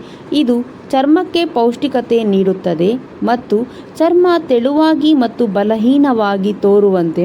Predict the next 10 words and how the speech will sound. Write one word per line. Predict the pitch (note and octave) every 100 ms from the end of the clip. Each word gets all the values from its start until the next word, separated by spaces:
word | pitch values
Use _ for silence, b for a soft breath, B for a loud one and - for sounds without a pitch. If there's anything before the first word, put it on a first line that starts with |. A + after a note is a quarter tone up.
| A3
ಮಾಡುತ್ತದೆ. | A#3 F3+ E3+ F3+ E3+ F3 F#3 B B B
ಇದನ್ನು | B3+ C4 C4 C4
ಹಚ್ಚಿದ | A#3+ A3+ - G#3+ G3+
ನಂತರ | F#3 F3+ E3+ E3+ F3+ A#3+ B B -
ಹದಿನೈದರಿಂದ | D4 F4+ G4 G4+ F4 F4+ D#4+ D#4 D#4+ -
ಇಪ್ಪತ್ತು | B3+ B3+ B3 B3
ನಿಮಿಷಗಳ | A3+ A3 G3+ G#3 G3 G3 G3+
ನಂತರ | G3 F3 E3+ E3 F#3 C4 B B -
ತಣ್ಣಗಿನ | D4 D#4 G4 D#4 E4+ F4
ನೀರಿನಿಂದ | C#4 B3 A#3+ A3+ G3+ F#3